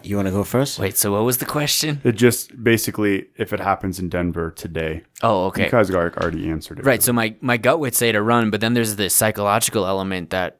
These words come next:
Speaker 2: I'd gotta think about. Like, there are people in this world and around me that I care about. So while my initial reaction might be to just run and fend for myself, I probably would try to find a way to help people, and that's where the kinda logical aspect would go in. Like, all right, what do I know?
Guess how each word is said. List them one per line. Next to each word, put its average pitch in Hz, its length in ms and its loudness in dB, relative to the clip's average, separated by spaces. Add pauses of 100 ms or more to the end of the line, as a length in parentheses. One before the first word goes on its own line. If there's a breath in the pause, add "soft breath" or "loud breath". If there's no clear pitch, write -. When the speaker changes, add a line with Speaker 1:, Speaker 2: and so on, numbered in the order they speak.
(120)
Speaker 2:
I'd 104 140 -4
gotta 92 220 -4
think - 240 -6
about. 90 240 -4
Like, 98 160 -6
there 104 120 2
are 98 60 2
people 107 340 -2
in 104 100 0
this 101 180 0
world 101 360 0
and 98 80 -4
around 98 320 0
me 95 100 -2
that 95 120 -4
I 90 80 -6
care 123 320 0
about. 90 460 -4
So 95 240 2
while 95 320 2
my 92 220 -6
initial 95 600 -4
reaction 101 460 -4
might 92 200 -6
be 92 120 -12
to 95 100 -12
just 92 260 -6
run 95 240 0
and 92 120 -4
fend 95 280 -2
for 92 120 -4
myself, 101 500 0
I 87 120 0
probably 92 340 -2
would 92 260 -4
try 95 160 -2
to 90 80 -2
find 90 320 -4
a 90 60 -4
way 92 100 0
to 87 80 -4
help 101 280 0
people, 95 280 0
and 90 100 -4
that's 90 220 -2
where 92 160 0
the 85 120 -6
kinda 87 280 -8
logical 87 500 -4
aspect 85 440 -6
would 90 100 -10
go 90 220 -2
in. 78 200 -8 (280 loud breath)
Like, - 100 -12
all 98 100 0
right, 87 200 -2
what 101 220 2
do 123 120 0
I 131 120 0
know? 98 440 0